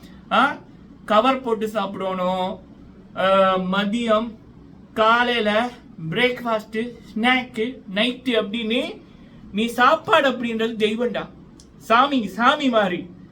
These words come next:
அப்ப அந்த, அந்த சாப்பாட்டை வச்சு நீ என்ன, அந்த கவர் போட்டுட்டு சாப்பிடணும், அப்புறம் கவரை கழுவிடணும்னு நீ அந்த ஒரு பொம்பளை வி ஜே பார்வதியோட நீ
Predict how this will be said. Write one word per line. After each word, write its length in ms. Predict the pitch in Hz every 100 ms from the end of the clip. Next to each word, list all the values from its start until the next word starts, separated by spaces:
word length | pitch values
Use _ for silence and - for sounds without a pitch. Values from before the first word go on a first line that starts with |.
| - -
அப்ப 180 | - 262
அந்த, 220 | 240 247
அந்த 200 | 226 226
சாப்பாட்டை 880 | 220 254 311 339 - 339 330 320 285
வச்சு 340 | 277 269 320
நீ 180 | 302 269
என்ன, 280 | 247 285 285
அந்த 240 | 226 233
கவர் 420 | - 247 302 330
போட்டுட்டு 300 | - 277 254
சாப்பிடணும், 560 | 262 254 247 240 233 254
அப்புறம் 340 | 254 247 226
கவரை 300 | - 240 285
கழுவிடணும்னு 840 | 269 247 247 254 247 240 233 240 254
நீ 160 | 240
அந்த 220 | 247 226 220
ஒரு 300 | 208 202 - -
பொம்பளை 300 | 240 277 262
வி 220 | 220 277
ஜே 140 | 277 294
பார்வதியோட 640 | - 262 254 240 233 220
நீ 160 | 208